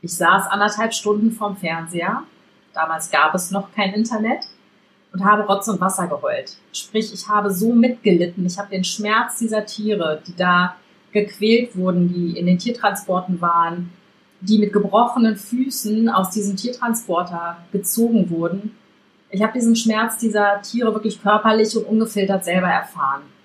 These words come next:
Und insofern habe ich mitgelitten. Bei Mitleid haben wir in dem Moment keine Hoffnung auf eine Verbesserung des Leids. Du fühlst dich handlungsunfähig, weil du dich eben mit dem Schmerz des bemitleideten Lebewesens identifizierst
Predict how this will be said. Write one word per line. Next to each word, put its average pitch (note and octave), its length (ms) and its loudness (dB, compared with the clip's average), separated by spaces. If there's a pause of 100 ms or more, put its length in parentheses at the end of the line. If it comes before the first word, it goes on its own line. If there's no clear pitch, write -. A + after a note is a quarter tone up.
Und E3+ 380 -8
insofern F#3 540 -2
habe E3 180 2
ich - 160 -4
mitgelitten. D3 720 -4 (720)
Bei F3+ 160 4
Mitleid B3+ 640 4 (480)
haben G3 300 4
wir G3 240 2
in F#3 100 0
dem F#3 120 4
Moment F#3+ 360 2
keine F#3+ 300 0
Hoffnung F#3+ 400 0
auf D3+ 140 -2
eine F3 160 -4
Verbesserung D#3+ 640 -2
des - 160 -10
Leids. C3 560 -8 (840)
Du F3+ 120 -2
fühlst G3+ 300 0
dich G3 140 -4
handlungsunfähig, G#3 1300 0
weil F#3 220 4
du A3 80 -2
dich - 180 -6
eben G3+ 140 0
mit G3 140 -2
dem G3 120 0
Schmerz G3 840 -2
des F3+ 320 -2
bemitleideten F#3 760 0
Lebewesens F#3+ 840 0
identifizierst F#3 960 -2